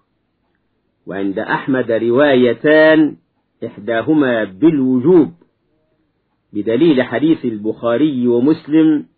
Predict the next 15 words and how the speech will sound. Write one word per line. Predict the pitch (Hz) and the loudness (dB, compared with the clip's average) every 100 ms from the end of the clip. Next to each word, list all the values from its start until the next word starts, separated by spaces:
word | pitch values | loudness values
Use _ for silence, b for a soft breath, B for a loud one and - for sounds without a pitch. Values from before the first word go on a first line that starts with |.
| _ _ _ _ | _ _ _ _
في | 113 | -10
الأمر | 110 - 160 131 | -8 -4 -2 0
بالسجود | 113 104 120 - 123 117 151 131 | -2 -6 -10 -10 -8 -2 0 0
على | 113 107 110 104 | -2 -2 -4 -6
سبعة | 151 131 101 104 120 | -6 -6 -6 -6 -6
أعظم، | 117 165 160 160 165 147 _ _ _ _ _ _ | -2 0 2 0 0 -2 _ _ _ _ _ _
أن | 160 147 107 | 0 0 0
النبي | 95 107 117 165 127 92 | -4 -4 0 0 0 -4
صلى | - 92 92 | -10 -12 -12
الله | 95 110 151 113 85 | -10 -4 -2 -4 -8
عليه | 85 85 87 95 | -14 -14 -14 -10
وسلم | 98 104 120 120 147 117 | -8 -8 -6 -2 -2 -4
عند | 92 104 101 | -6 -8 -8
ذكر | 110 107 165 165 123 | -8 -4 -4 -4 -6
الجبهة | 127 123 117 170 151 139 139 180 | -4 -4 -2 -2 -4 -6 -4 -6